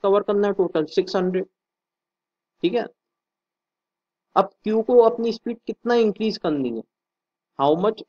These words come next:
speed does the Q increase? क्यू की speed है कितनी sir? Six। यहाँ से speed कितनी आई?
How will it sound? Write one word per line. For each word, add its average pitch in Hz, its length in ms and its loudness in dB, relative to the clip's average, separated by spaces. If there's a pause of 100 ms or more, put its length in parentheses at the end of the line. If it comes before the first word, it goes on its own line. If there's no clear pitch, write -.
(120)
speed 175 360 -2 (400)
does 170 200 2
the 208 140 2
Q 220 260 2
increase? 156 420 0
क्यू 196 220 -2
की 202 160 -4
speed 202 320 -6
है 175 120 2
कितनी 196 300 -2
sir? 202 140 -2
Six। - 420 -12 (680)
यहाँ 143 140 0
से 185 140 4
speed 190 260 -4
कितनी 196 280 -2
आई? 139 180 -2